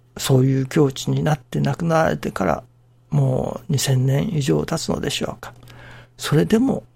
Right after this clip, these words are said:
人々の心の中には、神様のお心のままにというような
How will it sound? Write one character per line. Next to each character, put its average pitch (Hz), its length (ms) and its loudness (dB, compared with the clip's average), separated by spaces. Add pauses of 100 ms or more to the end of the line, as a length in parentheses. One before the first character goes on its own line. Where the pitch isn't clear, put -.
(800)
人 - 240 2
々 135 240 -4
の 147 140 -2
心 156 380 2
の 156 140 2
中 156 280 -2
に 139 120 -4
は、 151 240 -8 (680)
神 123 220 0
様 123 260 0
の 135 180 2
お 131 60 -2
心 151 400 2
の 165 140 2
ま 165 160 0
ま 196 120 2
に 196 120 2
と - 180 -2
い 98 200 2
う - 20 2
よ 92 160 4
う - 40 -4
な - 220 -8